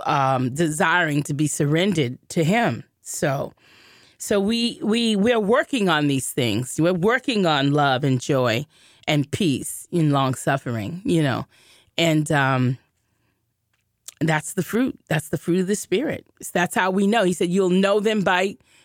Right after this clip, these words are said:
their fruit," right? It's hard to feel comfortable and safe when somebody's,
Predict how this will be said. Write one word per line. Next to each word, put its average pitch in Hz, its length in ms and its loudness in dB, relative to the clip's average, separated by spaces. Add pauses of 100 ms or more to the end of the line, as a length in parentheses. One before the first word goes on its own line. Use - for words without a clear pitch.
(100)
their 208 160 0
fruit," 247 560 0 (160)
right? 165 400 0 (640)
It's - 160 -6
hard 220 300 2
to 214 200 0
feel 226 260 0
comfortable 196 540 0
and 185 140 0
safe 208 340 -2
when 180 140 0
somebody's, 175 560 0